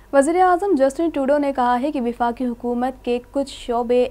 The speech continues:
ऐसे हैं जिनमें काम करने वाले मुलाजमीन को लाजमी वैक्सीनेशन के दायरे में लाया जाएगा। इस हवाले से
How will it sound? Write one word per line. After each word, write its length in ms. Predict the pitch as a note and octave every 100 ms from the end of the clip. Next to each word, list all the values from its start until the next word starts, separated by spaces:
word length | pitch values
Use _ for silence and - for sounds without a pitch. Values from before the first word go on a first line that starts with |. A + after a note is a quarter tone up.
| -
ऐसे 280 | A#3 - D#4
हैं 340 | C#4 D4+ D4+
जिनमें 340 | B3 B3 B3
काम 320 | B3 A3+ A#3+ C#4
करने 260 | C4+ A#3+
वाले 320 | A#3 A#3 A#3
मुलाजमीन 640 | A#3 A3+ A3 A3 - A#3 B3+
को 240 | B3 A3+
लाजमी 580 | G#3+ G#3 G#3+ A#3+ C#4 D4+
वैक्सीनेशन 640 | C4+ C4 - C4+ C4+ C#4
के 140 | C4+ C4+
दायरे 340 | A3+ A3+ C4
में 300 | B3+ B3 A#3
लाया 300 | G3+ G#3 A#3
जाएगा। 540 | G3+ F#3+ F#3 F#3+ F#3+ - - - -
इस 160 | B3+
हवाले 320 | C#4 C#4 C#4 D4+
से 260 | B3+ A#3+